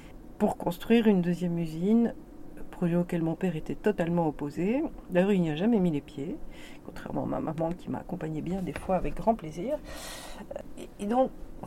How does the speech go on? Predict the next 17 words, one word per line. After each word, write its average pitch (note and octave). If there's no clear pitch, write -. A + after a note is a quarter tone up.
c'est -
plus E4
les B3+
dernières A#3
années G3
où A3+
en G3
fait G#3
j'avais F3+
fait F3
le -
tour. -
Voilà, E3+
ça G#3
ne G3+
m'amusait G3
plus. -